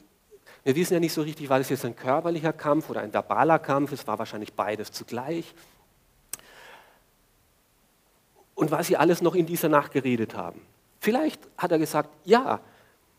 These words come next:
es war unfair, in so einer kaputten Familie groß zu werden, dass mein Vater ein Lieblingskind hatte und nicht mich, sondern den Esau, den älteren Bruder. Und das habe ich immer gespürt.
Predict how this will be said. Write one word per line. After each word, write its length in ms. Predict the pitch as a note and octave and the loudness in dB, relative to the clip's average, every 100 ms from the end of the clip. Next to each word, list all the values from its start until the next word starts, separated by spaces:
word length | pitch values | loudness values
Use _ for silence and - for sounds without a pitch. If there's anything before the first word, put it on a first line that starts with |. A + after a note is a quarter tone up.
| _ _ _ - | _ _ _ 2
es 280 | D3+ - - _ _ _ - | 2 2 -12 _ _ _ -6
war 520 | C#3 F#3+ B3+ C#4 - _ _ | 0 2 2 -2 -8 _ _
unfair, 680 | F#3+ A3+ A3+ - F3+ F3+ F#3 F3 | 4 4 4 0 2 2 2 -2
in 140 | D3 | -4
so 260 | - G3+ D3 | 4 4 4
einer 220 | D3+ D3+ | 0 -2
kaputten 480 | D#3 - F#3+ F#3+ G3 | -2 -2 -2 -2 -4
Familie 480 | E3 D#3 D3 D3 | 0 2 2 0
groß 280 | C#3 C3 C3 | 0 -2 -2
zu 160 | - G#2 | -4 -8
werden, 300 | G#2 F2+ D#2+ _ _ _ _ _ _ _ - | -6 -8 -12 _ _ _ _ _ _ _ -2
dass 180 | B2 B2 | 0 0
mein 120 | A2+ | -4
Vater 400 | - F3 G#3+ D#3 | 0 2 2 0
ein 120 | A#2 | -4
Lieblingskind 720 | C3+ A#3 A3 G3 - F#3 F3+ | 0 0 2 -4 4 4 4
hatte 320 | E3 D#3+ E3+ D#3 - - | -2 -2 -2 -2 -8 -2
und 180 | C3 C3+ | 0 2
nicht 260 | D3 - | 0 0
mich, 360 | C3 A2 - - - | -2 -2 -4 -20 -8
sondern 320 | A2+ G2+ G2 | -6 -6 -8
den 120 | - | 0
Esau, 340 | C#3 C#3+ D3 | 2 2 0
den 200 | B2 A#2 | -4 -6
älteren 300 | A#2+ G#2+ G#2+ G2+ | -4 -4 -6 -10
Bruder. 300 | G#2+ F#2 - _ _ _ _ _ _ _ _ _ | -16 -18 -18 _ _ _ _ _ _ _ _ _
Und 60 | - | -10
das 120 | A2 | -8
habe 120 | A2+ | -8
ich 120 | G#2+ - | -10 -4
immer 220 | C#3+ C#3 | 2 2
gespürt. 520 | B2+ - - F#2 - | 0 -8 -12 -12 -12